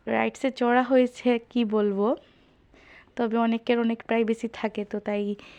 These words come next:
অনেকের ভিডিওতে আ-, আসে নাই। তবে অনেক ঘোরাঘুরি করেছি, অনেক, অনেক ভালো লেগেছে। তো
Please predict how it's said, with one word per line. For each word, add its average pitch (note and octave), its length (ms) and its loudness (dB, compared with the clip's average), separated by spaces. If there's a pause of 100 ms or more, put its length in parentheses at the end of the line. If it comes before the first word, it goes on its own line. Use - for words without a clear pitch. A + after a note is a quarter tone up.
(420)
অনেকের A3 580 -2
ভিডিওতে G#3 600 -4
আ-, G#3 260 -2 (800)
আসে - 300 -2
নাই। G#3+ 200 -4 (140)
তবে A3 280 -2
অনেক G#3+ 260 -2
ঘোরাঘুরি G#3+ 440 0
করেছি, G#3+ 440 -4 (180)
অনেক, B3+ 420 0 (140)
অনেক A#3 240 -2
ভালো G#3 220 -4
লেগেছে। G#3 460 -4 (840)
তো A3+ 100 -2